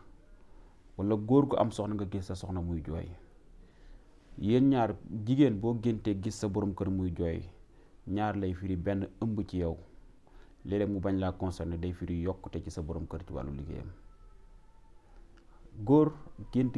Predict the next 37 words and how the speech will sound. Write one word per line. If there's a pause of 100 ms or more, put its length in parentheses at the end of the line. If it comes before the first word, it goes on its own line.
gis
sa
soxna
muy
jooy,
jooy
ya
amul
son
ci
charte, (560)
day
firi (120)
ëmb
ci
sa
soxna, (800)
walla
mu,
mu
nekk
yaa
ko
moom,
di
firi
yokkute
ci
sa
liggéey.
Ala
kulli
xaalin,
baax
na
ci
gént.